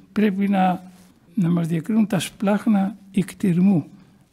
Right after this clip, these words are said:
Να έχουμε δηλαδή μια βαθιά συμπάθεια και εσπλαχνία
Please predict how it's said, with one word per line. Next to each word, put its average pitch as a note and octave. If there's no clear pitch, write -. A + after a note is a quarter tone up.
Να F#3+
έχουμε G3
δηλαδή F3
μια F3+
βαθιά A3
συμπάθεια F#3
και F3
εσπλαχνία G#3+